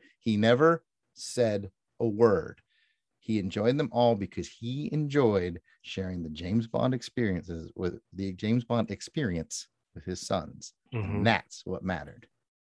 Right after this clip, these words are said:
Speaker 1: And my goodness, if everybody could be more like my dad, the world would be a better <laughs> place.
Speaker 2: I, I, I will agree to that. Having never met your dad, I definitely see, yeah, he would have been, he had some good vibes there.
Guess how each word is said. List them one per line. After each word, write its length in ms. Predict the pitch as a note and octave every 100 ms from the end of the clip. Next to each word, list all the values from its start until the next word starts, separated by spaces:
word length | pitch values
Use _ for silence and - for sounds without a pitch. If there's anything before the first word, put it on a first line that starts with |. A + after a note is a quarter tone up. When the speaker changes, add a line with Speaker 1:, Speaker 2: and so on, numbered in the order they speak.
| _ _ _ _ _ _ -
Speaker 1:
And 640 | F2+ E2+ E2+ D#2+ D#2+ D#2+ - _ _ _
my 260 | F2+ G#2 A2+
goodness, 340 | A2 A#2+ A2+
if 60 | E2+
everybody 300 | G2+ G2+ G#2
could 160 | - E2
be 140 | G2
more 220 | F2+ F2+
like 200 | F#2 F#2+
my 140 | G2 F#2+
dad, 300 | F2 G2 F#2
the 80 | D#2
world 220 | F#2 F#2
would 80 | D#2+
be 100 | F#2+
a 40 |
better 220 | - E2
<laughs> 20 |
place. 540 | - - - - - - - G#2+
Speaker 2:
I, 360 | A2+ A2 G2 - -
I, 260 | A2+ A2+ A2 - - - -
I 120 | A#2+ C3
will 280 | C3+ B2+ - -
agree 300 | A#2+ C#3 D3+
to 60 |
that. 160 | D3 B2
Having 280 | C#3+ C3+ B2+
never 240 | C#3 C3+
met 260 | B2+ D3+ -
your 60 |
dad, 420 | C3+ C#3+ D3 D3 - _ _ -
I 100 | B2+ -
definitely 400 | C#3 C3 D3+ D3+
see, 540 | - C#3 B2 A#2+ A#2+ - _
yeah, 180 | B2 G#2
he 140 | C3
would 140 | B2+ B2+
have 100 | A#2
been, 140 | A#2 - _ -
he 80 |
had 180 | C#3 A#2+
some 180 | - A#2+
good 180 | A2+ G#2
vibes 340 | A2 G2 F#2+
there. 240 | G2+ F2+